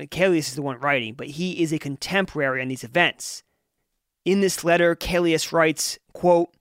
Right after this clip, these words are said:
"This is the scene, the whole thing. Pompey,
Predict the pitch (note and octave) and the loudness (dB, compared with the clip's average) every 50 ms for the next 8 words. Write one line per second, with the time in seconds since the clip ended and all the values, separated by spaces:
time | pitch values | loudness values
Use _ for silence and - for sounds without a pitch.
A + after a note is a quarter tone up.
0 | _ _ _ _ _ _ _ _ _ - F#3+ G#3+ - A3 G#3 G#3 G#3+ - - G3 | _ _ _ _ _ _ _ _ _ -2 0 0 0 -2 -2 -2 -2 0 0 0
1 | G3 E3 B2+ G#2+ F2+ - - - - E3 F3+ A3 A3 F#3 - - F#3 D#3+ A2+ F#2+ | 0 0 -2 -4 -6 -10 -8 -4 -2 0 2 2 2 2 2 0 0 0 0 -2
2 | - - _ _ _ _ _ _ _ _ _ _ - G#3 A#3+ B3 B3 - - G3+ | -8 -16 _ _ _ _ _ _ _ _ _ _ 0 2 4 4 4 2 0 -2
3 | G3 G3 G3 | -2 -2 -4